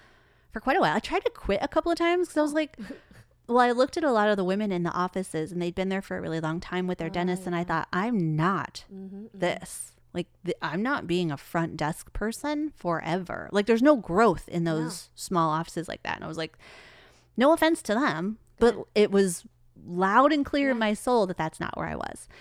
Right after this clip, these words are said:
Speaker 1: And at the end of, like, as I was nearing the end of m-, being married, it was also very loud and clear in my soul that I did not wanna be in Michigan. I knew I wanted to be in the Southwest,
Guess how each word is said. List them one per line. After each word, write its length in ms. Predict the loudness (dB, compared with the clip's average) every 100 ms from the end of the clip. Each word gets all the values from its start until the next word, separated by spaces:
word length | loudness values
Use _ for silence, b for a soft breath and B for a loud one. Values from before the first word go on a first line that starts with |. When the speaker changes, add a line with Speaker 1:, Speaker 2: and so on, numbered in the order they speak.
| B
Speaker 1:
And 200 | 2 4 4
at 220 | 4 4
the 140 | 2
end 160 | 2 2
of, 180 | 0 2
like, 180 | 0 2
as 180 | 2 4
I 80 |
was 180 | 4 2
nearing 220 | 0 0
the 100 | 0
end 140 | -2 -2
of 140 | -2 -6
m-, 120 | -4 -2
being 260 | 0 0
married, 240 | 0 -2 -2
it 60 |
was 100 | -2
also 260 | -4 -4 -4
very 280 | -2 -2 -2
loud 340 | -2 0 0
and 100 | -2
clear 240 | -4 -6
in 60 | -4
my 140 | -4
soul 260 | -2 -2 0
that 100 | -2
I 100 | -4
did 100 | -4
not 220 | -4 -4
wanna 120 | -6 -8
be 240 | -8 -8
in 120 | -6
Michigan. 480 | -4 -4 -4 -2 -2
I 160 | -4 -4
knew 160 | -4
I 60 | -4
wanted 260 | -6 -8
to 80 | -10
be 100 | -8
in 120 | -8
the 60 | -8
Southwest, 720 | -8 -8 -6 -8 -8 -10 -20